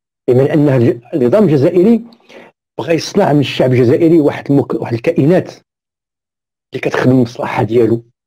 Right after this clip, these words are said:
واللي كتع-، وكيعمرهم على المغرب، وكيعمر لهم راسهم، يغيب الخور خاوي، وقراهم غير الخور خاوي،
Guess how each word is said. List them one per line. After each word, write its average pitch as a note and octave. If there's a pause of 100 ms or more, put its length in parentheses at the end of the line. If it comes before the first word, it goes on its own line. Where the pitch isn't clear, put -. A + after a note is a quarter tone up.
(520)
واللي B2
كتع-، A#2 (100)
وكيعمرهم B2+ (480)
على A2+
المغرب، G#2+ (960)
وكيعمر A#2+
لهم A2
راسهم، B2 (440)
يغيب D#3
الخور -
خاوي، A#2 (520)
وقراهم A#2+
غير G3
الخور C#3+
خاوي، B2+